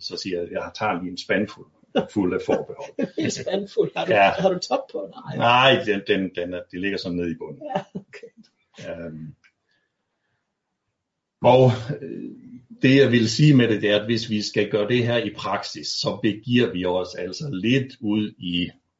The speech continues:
Speaker 1: et uudforsket territorium. Øh, fordi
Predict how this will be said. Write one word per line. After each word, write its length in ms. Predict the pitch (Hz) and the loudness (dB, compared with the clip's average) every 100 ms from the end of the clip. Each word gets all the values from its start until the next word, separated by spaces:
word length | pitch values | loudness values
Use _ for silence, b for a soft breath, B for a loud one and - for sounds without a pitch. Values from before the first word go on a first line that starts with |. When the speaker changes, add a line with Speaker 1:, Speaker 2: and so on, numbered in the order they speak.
| - | -8
Speaker 1:
et 120 | 90 113 | -6 -2
uudforsket 720 | 107 95 90 90 87 - - | -2 0 -4 -6 -8 -8 -12
territorium. 720 | 117 110 - 92 80 - - _ _ _ _ _ _ _ _ _ - | -10 -10 -8 -6 -6 -8 -16 _ _ _ _ _ _ _ _ _ -20
Øh, 300 | 90 87 - _ _ | -14 -14 -16 _ _
fordi 380 | 104 90 95 | -6 -2 -4